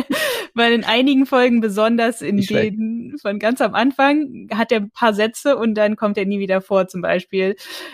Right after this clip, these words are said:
Speaker 1: Ist dir das als Kind aufgefallen oder was hast du als Kind über Karl gedacht?
Speaker 2: Äh, ich mochte Karl tatsächlich immer sehr, weil ich, äh, auch heute, ähm, äh, ist halt die Verbindung zu Karl definitiv, dass, äh,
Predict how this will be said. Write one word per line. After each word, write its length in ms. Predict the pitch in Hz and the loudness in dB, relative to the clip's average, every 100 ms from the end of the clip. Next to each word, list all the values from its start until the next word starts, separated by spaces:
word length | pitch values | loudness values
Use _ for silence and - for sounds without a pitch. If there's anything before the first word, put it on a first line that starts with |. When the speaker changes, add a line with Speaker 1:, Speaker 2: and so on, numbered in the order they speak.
| - _ | -20 _
Speaker 1:
Ist 120 | - 247 | -2 4
dir 60 | |
das 120 | 254 | 4
als 160 | 262 247 | 4 4
Kind 180 | 302 285 | 4 4
aufgefallen 480 | - 302 302 294 269 | 2 2 4 6 4
oder 140 | 233 | 2
was 120 | 247 | 2
hast 160 | 277 - | 0 2
du 60 | |
als 160 | 233 233 | 0 2
Kind 180 | 285 302 | 2 2
über 180 | 294 294 | 2 0
Karl 240 | 269 285 | 0 0
gedacht? 640 | 269 262 285 285 - - - _ _ _ _ _ _ - - - 156 - | 0 0 0 -2 -14 -14 -16 _ _ _ _ _ _ -16 -14 -12 -12 0
Speaker 2:
Äh, 220 | 143 127 | 4 4
ich 200 | 123 135 | 2 0
mochte 360 | 123 156 - 226 | 2 0 0 -6
Karl 440 | - 113 98 95 | -4 -2 0 -2
tatsächlich 640 | - 98 - 101 - 101 - | -4 -8 -6 -10 -8 -10 -4
immer 180 | 104 | -2
sehr, 280 | 101 120 110 | -2 -2 -2
weil 120 | 95 | -4
ich, 260 | 98 - - | -6 -10 -8
äh, 340 | 101 92 92 - 87 - | -4 -2 -4 -6 -10 -8
auch 220 | - - - 80 | -8 -8 -14 -6
heute, 500 | 95 - 101 92 - | -4 -4 -4 -6 -8
ähm, 460 | 92 92 87 87 87 _ - - - - _ | -8 -6 -6 -8 -12 _ -20 -20 -20 -20 _
äh, 240 | - 87 - | -8 -8 -8
ist 220 | - - | -10 -8
halt 180 | 98 87 | -6 -6
die 220 | 95 90 | -6 -8
Verbindung 580 | 87 - 87 92 95 92 | -8 -8 -4 -2 -2 -2
zu 160 | - - | -6 -10
Karl 420 | - 87 90 101 | -6 -4 -2 -4
definitiv, 720 | 101 92 95 92 - 98 - | -6 -4 -4 -4 -8 -12 -12
dass, 480 | - 87 - - - | -12 -12 -12 -14 -12
äh, 400 | 90 87 87 87 | -8 -6 -6 -8